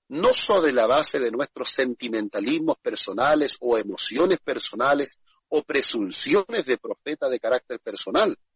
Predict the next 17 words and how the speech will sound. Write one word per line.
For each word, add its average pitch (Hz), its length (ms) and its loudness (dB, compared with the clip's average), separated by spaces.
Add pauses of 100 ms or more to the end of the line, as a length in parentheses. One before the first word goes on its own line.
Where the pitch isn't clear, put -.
(320)
sino 135 280 -4
tenemos 185 280 2
que - 100 -6
hacerlo 160 460 0
con 110 320 -6
base 196 460 0 (400)
en 135 220 -4
la 120 120 4
profeta - 520 0
mayor 135 400 0
que 135 240 0
es - 220 -4
la 127 140 2
palabra 147 520 4 (400)
de 117 120 0
nuestro 120 360 0
Dios. - 440 0